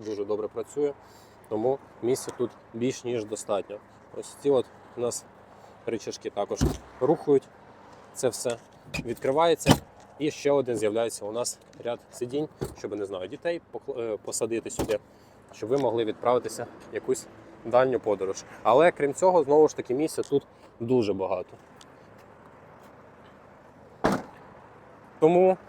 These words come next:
для любителів повноприводних авто, для любителів дуже великих авто, кому потрібно багато місця,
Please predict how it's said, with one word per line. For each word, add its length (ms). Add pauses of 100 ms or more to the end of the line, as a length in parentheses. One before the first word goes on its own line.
(180)
для 220
любителів 500 (720)
повноприводних 840 (120)
авто, 400 (160)
для 200
любителів 440 (1000)
дуже 260
великих 440
авто, 360 (640)
кому 220
потрібно 640
багато 280
місця, 460